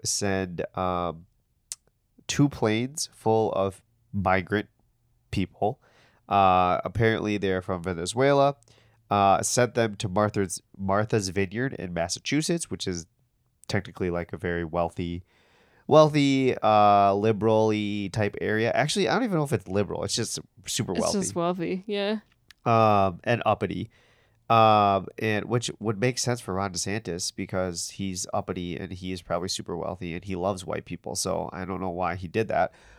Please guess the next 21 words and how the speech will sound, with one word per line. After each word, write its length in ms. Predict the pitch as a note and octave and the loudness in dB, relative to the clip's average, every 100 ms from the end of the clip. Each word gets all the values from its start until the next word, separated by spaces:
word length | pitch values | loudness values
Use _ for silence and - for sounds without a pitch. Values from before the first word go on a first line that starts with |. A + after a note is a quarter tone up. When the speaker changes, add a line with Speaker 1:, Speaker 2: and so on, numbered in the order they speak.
| _ | _
Speaker 1:
But 220 | D3 C3+ - | 4 4 4
he 160 | C3 | -2
sent 260 | A#2+ D3 D3 | 2 2 2
these 180 | D3 B2+ | -4 0
migrant 300 | B2+ A#2 A#2 | 0 0 0
families 360 | A2+ A2+ G#2+ - | 0 0 0 2
up 240 | G#2+ - | 0 0
there, 300 | F#2+ F2+ G2 _ _ _ | -4 -4 -8 _ _ _
uh, 480 | G#2+ G#2 G#2 G2 G2 F#2 - _ - | 2 4 4 4 2 -2 -10 _ -2
basically 420 | B2 A#2+ B2 A2+ | 0 2 0 -2
kinda 200 | - G#2 | -2 -4
saying, 280 | F#2+ G2 F#2+ | -4 -4 -2
like, 200 | F#2 F2+ | -4 -4
"Hey, 400 | B2+ A#2 G2 F2 - | 0 0 0 -4 -8
like, 280 | G2 F#2 - - | -6 -6 -8 -6
there's 220 | G#2 F2+ - F#2+ | -4 -4 -6 0
jobs 320 | G2+ G#2 F#2 | 4 4 2
and 80 | F2+ | -4
stuff 240 | F#2+ F#2 | -4 -4
for 180 | G2+ F#2+ | -4 -4
you." 220 | F2 E2 | -4 -10